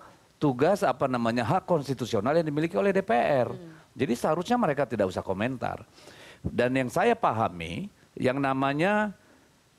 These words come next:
Speaker 1: hak angket ini tidak ada urusannya dengan perolehan suara pemilu.
Speaker 2: Hmm.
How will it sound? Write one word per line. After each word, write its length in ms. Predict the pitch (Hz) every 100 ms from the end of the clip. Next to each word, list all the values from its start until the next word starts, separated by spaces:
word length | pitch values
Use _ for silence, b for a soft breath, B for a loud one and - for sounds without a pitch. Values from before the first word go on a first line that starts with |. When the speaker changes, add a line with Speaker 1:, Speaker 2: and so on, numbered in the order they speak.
| _ _ -
Speaker 1:
hak 220 | 143 143
angket 320 | 139 135 131 101
ini 400 | 92 85 87 156 - _ -
tidak 320 | - 190 185 180
ada 120 | 180
urusannya 640 | 156 143 135 131 139 175 147
dengan 320 | 113 113 139
perolehan 480 | 123 107 101 117 117
suara 240 | 98 98
pemilu. 440 | - 87 87 87
Speaker 2:
Hmm. 480 | 82 135 - 175 165